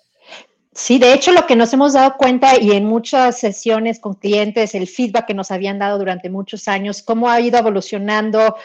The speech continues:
el mundo del, del, de algo muy simple como el C R M y cómo lo ha ido como evolucionando el tema de customer engagement, es ese punto que acabas de comentar, cómo lo hacemos simple al, al cliente.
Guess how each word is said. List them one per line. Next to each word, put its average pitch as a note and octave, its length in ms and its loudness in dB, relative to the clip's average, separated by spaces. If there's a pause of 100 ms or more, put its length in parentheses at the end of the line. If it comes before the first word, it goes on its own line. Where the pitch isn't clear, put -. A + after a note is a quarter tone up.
(220)
el G3 140 0
mundo G#3+ 340 -2
del, F#3 340 0
del, F3 720 -4
de G#3 120 -6
algo G#3 180 0
muy A3+ 120 0
simple A#3 360 -6
como F#3+ 160 -8
el F#3 60 -8
C - 120 -8
R G3+ 360 -2
M G#3 140 -6
y F3+ 120 -10
cómo G3 180 -8
lo G3 100 -2
ha F#3+ 40 -2
ido G3 180 -6
como G3+ 120 -10
evolucionando F3 440 -8
el F#3 140 -10
tema F#3 180 -8
de F#3 100 -8
customer F#3+ 360 -12
engagement, F#3 440 -6
es G3+ 180 -4
ese G#3 180 -6
punto G3+ 260 -8
que G3 80 -12
acabas F#3+ 240 -2
de F#3+ 100 -6
comentar, F3 400 -4
cómo A3 220 0
lo A#3+ 60 6
hacemos G#3+ 400 -4
simple G3 400 -4
al, F3 220 2
al E3+ 220 -2
cliente. F3 460 -4